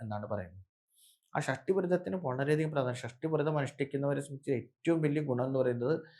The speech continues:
അവരുടെ സന്തതികൾക്ക്, കുട്ടികൾക്കുള്ള വ്രതമാണ്.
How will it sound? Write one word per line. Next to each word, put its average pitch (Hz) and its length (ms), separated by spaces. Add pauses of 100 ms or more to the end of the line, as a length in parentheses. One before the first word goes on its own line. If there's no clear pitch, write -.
(200)
അവരുടെ 117 240
സന്തതികൾക്ക്, 127 760
കുട്ടികൾക്കുള്ള 165 720
വ്രതമാണ്. 104 440